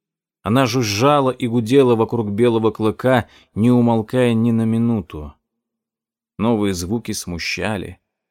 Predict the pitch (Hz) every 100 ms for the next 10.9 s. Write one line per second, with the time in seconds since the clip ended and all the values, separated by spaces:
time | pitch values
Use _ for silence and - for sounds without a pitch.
0 | _ _ - - 92 85 107 104 90 85
1 | 78 73 76 80 _ _ _ _ _ _
2 | _ _ - 104 - 104 98 110 101 -
3 | 98 85 104 139 127 98 92 101 113 -
4 | - 87 92 90 85 - 85 82 76 -
5 | - _ _ _ _ _ _ _ _ _
6 | _ _ _ _ _ _ _ _ _ _
7 | _ 90 147 196 180 170 190 185 147 139
8 | 139 131 156 143 131 135 113 131 151 131
9 | 120 117 113 107 117 104 117 110 107 98
10 | 95 92 92 90 131 151 147 147